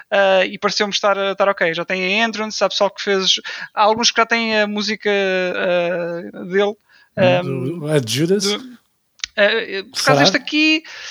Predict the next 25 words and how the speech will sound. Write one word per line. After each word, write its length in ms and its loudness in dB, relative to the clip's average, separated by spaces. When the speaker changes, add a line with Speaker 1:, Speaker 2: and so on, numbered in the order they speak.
Speaker 1:
eh, 560 0
pá, 100 -2
olha, 160 2
não 140 0
te 80 -4
sei 80 -2
dizer, 340 -2
sinceramente. 760 -8
Eh, 340 0
mas 240 -2
vi, 200 0
por 100 -4
exemplo, 300 0
um, 480 -6
um 80 -6
Triple 320 0
H 240 2
de 400 0
noventa 360 -2
e 360 -2
oito, 180 0
se 100 -4
não 60 0
me 100 -2
engano, 280 -2